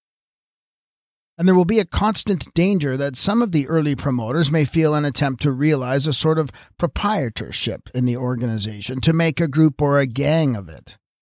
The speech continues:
But to recognize that danger is halfway to averting it.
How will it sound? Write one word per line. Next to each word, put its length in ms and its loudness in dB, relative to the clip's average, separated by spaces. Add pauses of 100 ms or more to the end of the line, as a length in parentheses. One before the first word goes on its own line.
(440)
But 120 -14
to 100 -6
recognize 680 -8
that 260 -8
danger 460 -2
is 160 2
halfway 720 0
to 200 2
averting 520 0
it. 260 -20